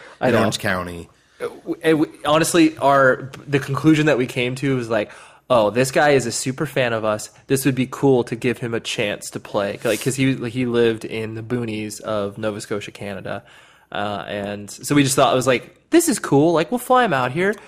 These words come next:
Speaker 1: What could go wrong? D-, we don't know you touring for three months in a van. Like, no, no problem." So it, it, an explosion was bound to happen. It's just Joey was able to compound it.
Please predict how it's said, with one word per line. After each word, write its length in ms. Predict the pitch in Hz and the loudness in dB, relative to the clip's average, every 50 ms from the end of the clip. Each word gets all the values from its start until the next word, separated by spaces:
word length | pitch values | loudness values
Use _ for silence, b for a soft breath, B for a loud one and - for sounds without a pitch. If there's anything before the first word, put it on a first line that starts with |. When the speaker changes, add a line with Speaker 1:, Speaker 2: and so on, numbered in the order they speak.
| B B B B B | B B B B B
Speaker 1:
What 320 | 127 127 139 156 - - | 0 2 2 2 2 0
could 220 | - - 233 208 180 | -2 -2 -2 0 4
go 180 | 196 196 208 | 4 4 6
wrong? 580 | 208 208 247 285 320 320 226 131 113 110 104 98 - _ _ _ _ _ | 6 4 4 6 6 6 6 4 2 0 -4 -10 -18 _ _ _ _ _
D-, 120 | - 180 180 | -8 0 2
we 100 | 170 202 | 4 6
don't 180 | 233 233 190 170 | 6 6 6 6
know 140 | 170 220 254 | 4 4 4
you 160 | 208 180 190 | 4 2 0
touring 340 | 185 - - 143 147 147 151 | -2 -2 0 2 2 2 0
for 120 | 139 - 143 | -2 -4 -6
three 260 | 135 139 147 156 160 | -4 2 4 4 4
months 320 | 151 151 156 160 156 - | 6 4 2 0 0 -2
in 60 | 170 156 | -4 -2
a 40 | |
van. 440 | 151 131 135 131 135 160 190 208 214 | -2 0 0 0 2 2 0 -2 -2
Like, 180 | 220 196 175 - - _ - - - - | -6 -8 -8 -8 -14 _ -20 -20 -20 -14
no, 140 | - 175 190 | -12 -10 -8
no 220 | 175 185 208 208 | -6 -2 -2 -2
problem." 520 | 202 - 214 208 180 120 104 - - 123 - - | 0 2 2 2 2 2 -2 -6 -10 -16 -18 -8
So 340 | - 143 131 117 110 107 - b b b b b b b | 0 2 2 2 2 0 -4 b b b b b b b
it, 180 | - 160 - - B B B B B B B B | -6 -6 -6 -6 B B B B B B B B
it, 180 | - 190 190 190 - - - _ _ _ - | 2 4 4 2 0 -4 -18 _ _ _ -2
an 100 | 165 151 | 0 2
explosion 600 | 151 147 - - - 156 156 160 165 156 160 151 143 | 2 2 0 0 2 4 6 6 6 6 4 2 0
was 120 | 131 113 | 0 0
bound 400 | 123 113 104 123 113 120 123 127 123 | -2 -2 0 0 2 2 2 0 0
to 40 | 113 | -2
happen. 500 | - 107 104 110 - - 131 131 131 139 | -4 -4 -6 -6 -4 -4 -6 -6 -6 -8
It's 140 | - 123 117 | -10 -10 -10
just 200 | - 113 101 101 | -10 -10 -10 -10
Joey 340 | 98 107 107 104 101 101 101 | -10 -8 -6 -6 -6 -6 -8
was 160 | 98 104 104 | -10 -10 -12
able 240 | 101 101 - 95 95 | -12 -14 -14 -14 -16
to 120 | - - | -18 -18
compound 520 | - - - 95 - - - - - - - | -18 -12 -12 -12 -12 -12 -12 -14 -14 -12 -14
it. 100 | - | -14